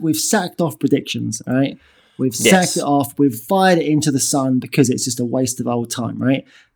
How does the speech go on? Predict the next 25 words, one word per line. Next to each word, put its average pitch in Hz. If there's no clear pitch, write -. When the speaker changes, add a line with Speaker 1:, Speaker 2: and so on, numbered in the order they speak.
Speaker 1:
And 147
Lee 196
was 147
chatting 147
to 135
us 127
last 123
year, -
and 117
he 123
was 123
like, 123
"You 139
know 151
what, 113
boys? -
You -
know 233
what? -
Kind 214
of, 185
uh, 127
got 190
an 139
idea. 147